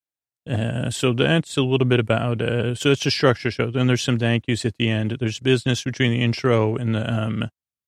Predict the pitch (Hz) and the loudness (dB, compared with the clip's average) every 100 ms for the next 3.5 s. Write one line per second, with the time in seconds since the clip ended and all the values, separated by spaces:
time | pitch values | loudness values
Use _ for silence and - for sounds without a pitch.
0 | _ - 151 147 - 151 135 131 131 120 | _ -2 0 0 2 4 6 6 4 -2
1 | - _ _ _ _ _ _ - 135 127 | -8 _ _ _ _ _ _ -6 -2 2
2 | 123 120 113 - 123 107 - 113 110 147 | 4 2 2 0 -4 -2 0 0 0 2
3 | 156 147 139 131 131 | 6 6 6 4 0